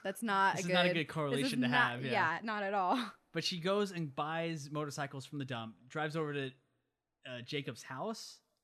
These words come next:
Speaker 2: barn, and she's like, "Well, you're a mechanic friend, so I want you to fix these up for me." And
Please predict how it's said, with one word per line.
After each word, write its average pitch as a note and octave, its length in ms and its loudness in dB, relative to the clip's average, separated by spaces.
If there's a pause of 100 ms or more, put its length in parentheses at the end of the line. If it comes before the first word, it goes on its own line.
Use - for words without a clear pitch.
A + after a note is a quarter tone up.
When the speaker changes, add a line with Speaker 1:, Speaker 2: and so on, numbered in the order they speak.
(300)
Speaker 2:
barn, E3+ 440 -2 (280)
and C#3 80 -6
she's D3 60 -8
like, D#3+ 120 -4
"Well, C#3+ 120 -2
you're D#3 140 -2
a D#3 40 0
mechanic C#3+ 420 -2
friend, A#2+ 320 -6
so C#3 140 -4
I C3 60 0
want C3+ 180 -4
you C3 60 -4
to B2+ 40 -8
fix C3 160 -8
these B2+ 100 -8
up A#2+ 140 -8
for B2 120 -14
me." G#2+ 180 -14 (680)
And B2 300 -6